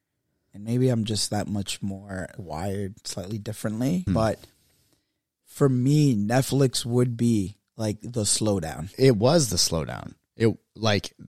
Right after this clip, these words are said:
Speaker 2: it would slow me down, but it wouldn't deal with the problem.
Speaker 1: Why you feel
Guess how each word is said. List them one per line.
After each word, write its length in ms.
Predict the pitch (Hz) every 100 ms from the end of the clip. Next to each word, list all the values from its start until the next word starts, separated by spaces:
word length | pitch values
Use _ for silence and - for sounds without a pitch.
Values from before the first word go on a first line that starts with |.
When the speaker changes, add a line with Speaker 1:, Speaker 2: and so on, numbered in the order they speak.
| -
Speaker 2:
it 180 | 123 87
would 320 | 98 156 139
slow 280 | - 92 87
me 120 | 78
down, 300 | 67 62 - - _ _ _
but 120 | 117
it 100 | 110
wouldn't 420 | 107 127 143 104 82
deal 340 | 101 120 98
with 480 | 87 80 - - - _ - _
the 100 | 82
problem. 320 | 98 92 95 120
Speaker 1:
Why 240 | 113 120
you 240 | 117 104 101
feel 760 | - - 107 101 98 90 101